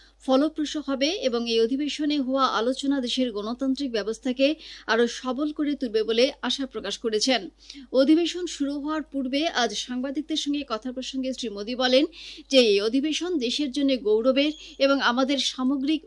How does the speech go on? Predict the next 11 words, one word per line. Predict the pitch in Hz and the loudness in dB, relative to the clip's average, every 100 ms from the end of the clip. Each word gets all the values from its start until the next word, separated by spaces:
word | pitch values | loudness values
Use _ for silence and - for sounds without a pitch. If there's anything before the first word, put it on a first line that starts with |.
| 240 | -8
উদযাপনের | 220 285 285 262 240 220 - - | -4 -2 -2 0 2 0 -4 -8
উপলক্ষ। | 262 285 233 170 - 226 - - - _ | -2 0 0 -2 -2 -4 -4 -14 -20 _
প্রধানমন্ত্রী | 262 294 294 285 285 330 285 | 2 4 4 0 0 0 -2
আজ | 262 - | -4 -4
থেকে | 294 277 233 | -2 0 0
আরম্ভ | 254 262 262 | 0 0 2
হওয়া | 262 269 190 | 0 0 -2
বর্ষাকালীন | 208 - 262 262 247 226 | -6 -6 -6 -4 -2 -2
অধিবেশন | 220 233 254 247 - | -4 -4 -2 -2 -4
সুষ্ঠুভাবে | 262 - 262 254 247 247 | -10 -8 -6 -2 -2 -2
চালিয়ে | 214 214 233 | -4 -2 -2